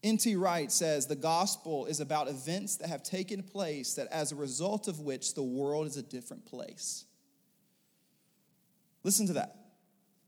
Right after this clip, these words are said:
The gospel is about events that have taken place that as a result of which the world is a different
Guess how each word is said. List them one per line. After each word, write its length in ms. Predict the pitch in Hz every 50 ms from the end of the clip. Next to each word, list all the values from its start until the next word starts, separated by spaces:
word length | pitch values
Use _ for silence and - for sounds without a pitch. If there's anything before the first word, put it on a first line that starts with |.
| _ _ _ _ _ _ _ _ _ _ _ _ _ _ _ _ _ -
The 60 | -
gospel 720 | 170 135 120 180 175 180 214 240 - - - - 220 214
is 140 | - 202 170
about 280 | 170 156 156 156 - -
events 920 | 156 139 135 131 131 165 160 147 - - - - - - - - - - - - - _ _
that 120 | - 147 160
have 200 | 165 139 - -
taken 420 | - 156 185 190 208 208 233 214
place 680 | 202 - - 160 170 160 139 120 104 90 - - - -
that 160 | - 151 -
as 260 | - 156 175 180 - -
a 120 | 185 180
result 560 | 160 156 160 147 139 - 165 180 196 214 -
of 120 | 220 175 151
which 280 | 156 165 160 - -
the 100 | - 165
world 420 | 151 135 139 143 147 151 151 - -
is 200 | 147 143 135 -
a 120 | 139 131
different 680 | 120 - - - 143 156 151 - - 147 135 143 -